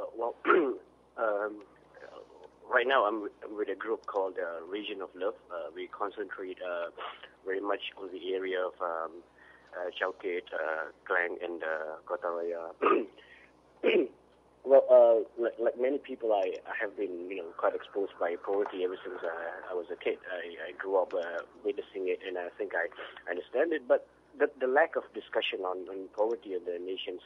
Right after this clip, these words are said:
tongue, you know, as, as well as the sheer numbers, uh, these are what piqued my interest in the subject. Um, well, of course, homelessness is, is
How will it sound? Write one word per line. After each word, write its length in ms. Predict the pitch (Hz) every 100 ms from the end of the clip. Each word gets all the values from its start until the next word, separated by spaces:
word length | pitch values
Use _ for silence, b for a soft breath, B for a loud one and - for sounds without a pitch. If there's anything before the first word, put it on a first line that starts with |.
| -
tongue, 220 | 95 80
you 60 | 82
know, 120 | 80 87
as, 100 | 85 - 87
as 80 | 92
well 160 | 101 95
as 80 | 87
the 80 | 85 -
sheer 180 | 104 90
numbers, 380 | 92 104 110 85 - - B B B B 95
uh, 240 | 92 90 87 101 110
these 160 | 123
are 140 | 110 104
what 200 | 101 - _ _
piqued 320 | - 117 - 104
my 360 | 92 90 87 - -
interest 400 | 101 104 123 123
in 100 | 107
the 60 | 90
subject. 440 | 98 107 139 - - _ - - 110
Um, 260 | 101 104 - - - _ - -
well, 100 | 139
of 100 | 135 -
course, 200 | 120 - - -
homelessness 500 | 127 120 120 120 104
is, 100 | 104 - - _
is 120 | 151